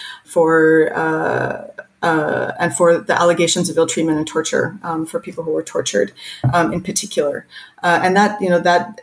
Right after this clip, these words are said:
a year and a half on now, we're here, uh, already in June, uh, twenty twenty-three. And,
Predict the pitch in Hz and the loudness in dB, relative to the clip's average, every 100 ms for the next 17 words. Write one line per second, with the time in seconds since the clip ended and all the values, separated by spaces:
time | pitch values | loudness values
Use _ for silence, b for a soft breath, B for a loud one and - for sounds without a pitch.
0 | _ - 185 175 196 202 208 190 - 180 | _ -2 2 4 6 4 4 2 2 0
1 | 180 175 160 151 214 233 175 160 185 180 | 2 2 2 4 2 2 -2 0 2 4
2 | 185 185 185 165 160 156 - 170 170 175 | 2 0 -2 -4 -2 -4 -4 0 0 0
3 | 170 170 180 180 185 185 180 170 160 - | -2 -2 0 0 0 0 -2 -4 -4 -4
4 | 180 185 - 170 - 185 - 247 208 185 | -4 -2 -4 -4 -4 -6 -4 2 4 4
5 | 180 175 170 170 170 | 2 0 0 0 -4